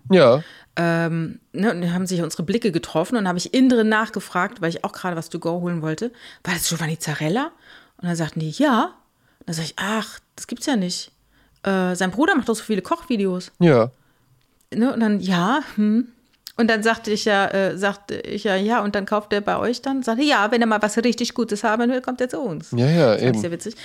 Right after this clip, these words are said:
Speaker 1: Ja.
Speaker 2: Und in diesem Laden war ich jetzt wieder und da war auch wieder, ähm, jemand, den ich kenne aus der Medienwelt. Ingolf Lück war nämlich da.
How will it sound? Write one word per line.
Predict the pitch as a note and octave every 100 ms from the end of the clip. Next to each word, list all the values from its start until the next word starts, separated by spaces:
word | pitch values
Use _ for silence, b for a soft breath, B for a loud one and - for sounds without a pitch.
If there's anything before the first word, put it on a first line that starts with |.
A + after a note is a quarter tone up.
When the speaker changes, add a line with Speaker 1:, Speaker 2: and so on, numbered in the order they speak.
| A2+
Speaker 1:
Ja. | A#2+ -
Speaker 2:
Und | A#3+
in | B3
diesem | C#4+ E4+ D#4+
Laden | A3+ B3 A#3
war | A3+
ich | B3
jetzt | C#4+ -
wieder | D4 D#4+ F#4
und | A#3
da | A3+
war | G#3 - -
auch | F#3 -
wieder, | C4 C#4 C#4+ -
ähm, | C4 B3+ B3
jemand, | B3 B3 A#3+
den | B3
ich | A#3+
kenne | - B3 B3 A#3
aus | A#3
der | A#3 A#3 A3
Medienwelt. | A3+ A3+ A3 A3+ A#3 A#3 B3+ _ _ _ _ _ _ _ _ -
Ingolf | G3+ F#3+ F3 -
Lück | F#3 G#3+
war | A#3
nämlich | A#3 A#3
da. | A#3+